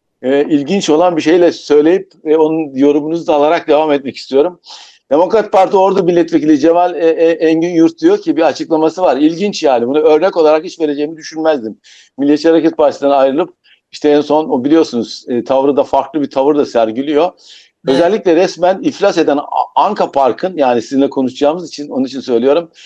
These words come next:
Speaker 1: önünden Erdoğan'a sesleniyor. Çok açık bir şekilde. Anka Park iflas etti, sekiz milyon dolar harcandı. Zurnacıbaşı burada dinozor koydu diyor. Zurnacıbaşı da işte kimse o biliniyor
Speaker 2: <laughs>
Speaker 1: herhalde. E,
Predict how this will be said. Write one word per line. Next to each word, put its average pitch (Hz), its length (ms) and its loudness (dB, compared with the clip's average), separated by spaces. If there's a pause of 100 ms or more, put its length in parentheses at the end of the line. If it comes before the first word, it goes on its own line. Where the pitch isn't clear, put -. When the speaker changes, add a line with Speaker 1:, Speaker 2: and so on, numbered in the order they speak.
(300)
Speaker 1:
önünden 180 440 0
Erdoğan'a 185 480 2
sesleniyor. 156 680 0 (140)
Çok 135 160 -4
açık 131 260 -4
bir 117 40 -8
şekilde. 110 560 -2 (380)
Anka 190 300 0
Park 147 260 -2
iflas 180 320 0
etti, 165 200 -4
sekiz 165 340 -4
milyon 143 320 2
dolar 156 220 4
harcandı. 170 480 2
Zurnacıbaşı 147 720 0
burada 151 280 0
dinozor 151 380 0
koydu 110 320 -2
diyor. 139 260 -2 (380)
Zurnacıbaşı 143 580 2
da 156 80 4
işte 160 200 -4
kimse 147 420 -2
o 135 280 0
biliniyor 127 460 0
Speaker 2:
<laughs> 104 40 2
Speaker 1:
herhalde. 135 380 -2 (720)
E, 139 240 4